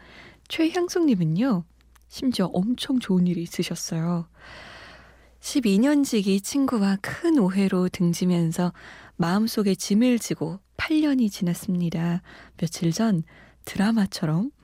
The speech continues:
우연히 식당에서 마주쳤어요. 당황스러우면서도 서로 연락처 주고받고 오늘 만나서 그동안의 오해를 풀었습니다. 집에 오는 길에 정말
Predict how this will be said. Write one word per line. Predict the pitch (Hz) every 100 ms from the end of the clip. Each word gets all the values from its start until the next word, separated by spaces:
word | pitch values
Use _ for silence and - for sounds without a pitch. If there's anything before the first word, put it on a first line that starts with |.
| _ _
우연히 | - 170 165 160
식당에서 | - - 285 277 262
마주쳤어요. | 233 160 - 185 - 165 165 185 - - - - - - _
당황스러우면서도 | - - 196 285 294 269 247 226 220 202 185 247 320
서로 | - 285 269 262 -
연락처 | 170 202 - - 214
주고받고 | - - 202 190 - - 180 - - - - - -
오늘 | 185 233
만나서 | 208 160 165 165 170 165
그동안의 | - 175 175 170 170
오해를 | 180 170 180 180
풀었습니다. | - - 277 - 185 165 202 - _ - - - - - - - _
집에 | - 196 208
오는 | 226 220 208
길에 | 190 208 240 180 - _
정말 | - 180 180 185